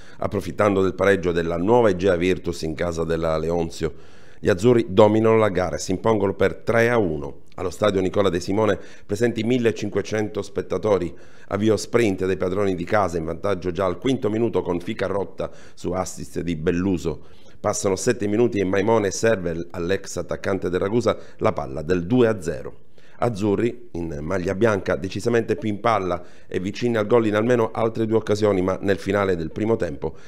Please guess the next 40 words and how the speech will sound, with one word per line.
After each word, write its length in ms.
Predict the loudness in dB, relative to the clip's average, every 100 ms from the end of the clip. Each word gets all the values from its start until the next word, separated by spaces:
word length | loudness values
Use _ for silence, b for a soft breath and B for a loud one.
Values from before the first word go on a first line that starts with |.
| B
ad 100 | 2
andare 260 | 4 6 6
a 60 |
bersaglio 600 | 6 4 2 -4 -2 -4 -2
è 80 |
la 80 | -2
squadra 440 | -2 -2 -2 0 0
ospite 460 | 0 -2 -4 -4
con 260 | -2 -2 -2 -2
Agodirin 760 | -2 0 0 0 0 0 0
su 260 | -2 -2 -4 B B
traversone 560 | 2 4 2 -2 -2 -2
di 80 |
Scrugli. 480 | -4 -4 -6 -6 -12 -12 -14 B B B B -2
Il 260 | 2 4 4
Siracusa 560 | 4 2 2 0 -2 -4
ristabilisce 580 | -2 0 0 -2 -2
le 100 | -2
distanze 460 | -2 -4 -6 -6 -6
al 120 | -6
quarto 320 | -2 -2 0
d'ora 220 | 2 4 4
della 180 | 2
ripresa 480 | 0 0 0 2 -2 B B -6
con 100 | -4
la 80 |
splendida 480 | -2 0 0 2 2
rete 260 | 2 2 -2
su 140 | -4
punizione 380 | -2 -2 0 0
di 100 | 0
Ficarrotta 680 | -4 -2 0 0 0 -4 -6 B B
che 120 | -4
dalla 240 | 0 0
distanza 600 | -2 -4 -4 -4 -6 -8 -4
indirizza 460 | -2 -2 -2 -2
la 100 | -2
palla 220 | 0 0
all'angolino 580 | 2 0 2 2 2 -2
alto. 280 | -4 -12 -14